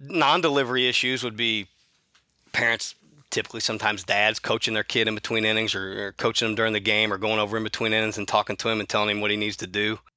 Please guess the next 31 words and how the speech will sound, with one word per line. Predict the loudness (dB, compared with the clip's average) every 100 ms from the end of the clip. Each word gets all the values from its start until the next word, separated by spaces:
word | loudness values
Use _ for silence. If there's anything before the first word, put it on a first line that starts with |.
| -10
Uh, | -8
the | -4
kid's | -2 0
body | 2 4 4
language, | 2 2 0 0 -2 -4 -10 -4
you |
know, | -2
how | 2 2
he | 2
reacts | 2 2 2 0 -4
to | -2
failure. | 0 0 -2 -4 -8 -20 -20 -20 _ _ _ _ -20 -16 -6
Uh, | -4 -2
and | 0
that's | 0 2
something | 0 -2 -4
that | -2
I | 0
like | 2 0 0
to | -4
see. | -4 -4 0
I, | 0 2
I | -2
want, | -2 0 -2 -4 _ 2
I | 2
typically | 2 -2 -2 -4 -6
want | -2 -2 -2
to | -2
see | -2 -2 -2
someone | -4 -4 -6
fail | -4 -4 -4 -6